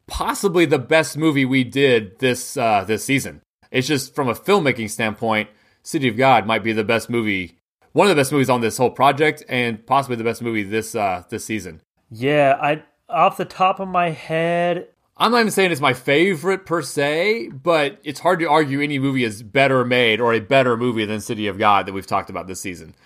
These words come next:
Speaker 1: I mean, Platoon's the best
Speaker 2: Uh,
Speaker 1: picture winner and things like that, but
Speaker 2: I was, I mean, we
Speaker 1: I'd
Speaker 2: didn't
Speaker 1: rather watch City of God than Platoon. <laughs>
Speaker 2: Yeah. And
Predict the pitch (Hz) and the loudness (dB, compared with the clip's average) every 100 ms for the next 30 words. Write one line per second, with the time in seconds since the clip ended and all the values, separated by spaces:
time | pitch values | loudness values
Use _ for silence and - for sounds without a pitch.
0 | - 160 156 160 185 156 139 143 147 135 | -6 -4 -2 2 2 4 2 2 2 2
1 | 117 104 101 101 104 120 104 98 117 98 | 2 0 2 0 0 -4 -4 -2 2 0
2 | - 107 95 _ _ 160 170 170 - - | 0 -4 -4 _ _ -2 -2 -2 -6 -10
3 | 143 156 156 147 139 _ _ _ _ _ | -10 -4 -4 -4 -8 _ _ _ _ _
4 | _ _ 123 127 151 180 180 147 147 135 | _ _ -10 2 4 4 4 6 4 4
5 | - 156 123 107 135 120 107 104 107 113 | 0 -2 -2 2 4 4 0 -8 -6 -4
6 | 90 - 190 143 180 175 131 135 - - | -6 -6 -6 -2 -2 -2 -4 -8 -10 -12
7 | 143 131 160 170 170 170 151 _ _ _ | -10 0 2 4 4 2 -2 _ _ _
8 | _ - 165 | _ -16 -12